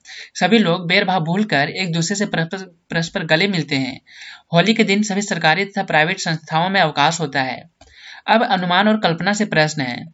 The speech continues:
जिसमें पहला प्रश्न है, कविता की निम्नलिखित पंक्तियां पढ़कर बताइए कि इनमें किस ऋतु का वर्णन है। जो कविता की पंक्तियां दी गई है वह है, फूटे हैं आमों में बोर, भोर वन वन टूटे हैं,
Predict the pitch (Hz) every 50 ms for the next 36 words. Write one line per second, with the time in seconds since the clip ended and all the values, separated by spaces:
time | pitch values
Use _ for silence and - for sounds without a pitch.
0 | _ _ 156 151 156 190 185 165 170 160 180 214 214 208 175 147 143 143 143 151
1 | 143 151 175 220 247 - - - - - _ - 180 170 175 180 - 240 240 240
2 | 220 196 180 180 175 175 226 233 233 - 190 175 170 170 202 202 196 - 196 214
3 | 220 226 214 190 175 165 165 165 175 202 208 - 196 175 180 196 190 - 214 214
4 | 214 - 175 175 170 202 202 202 185 165 160 151 156 165 165 151 139 - - -
5 | - _ _ - - - - _ - 175 175 170 185 175 185 - 226 226 226 226
6 | 233 180 170 165 175 202 208 202 185 196 208 208 190 175 165 170 180 185 185 180
7 | 180 185 180 165 143 151 - 240 - - - - - _ - 196 196 202 240 247
8 | 262 - 185 180 170 180 214 220 208 202 202 180 160 143 143 151 175 240 269 -
9 | - _ _ _ _ - 156 165 180 208 240 233 180 180 190 190 202 202 214 214
10 | 214 214 170 160 170 208 214 214 180 147 123 - - -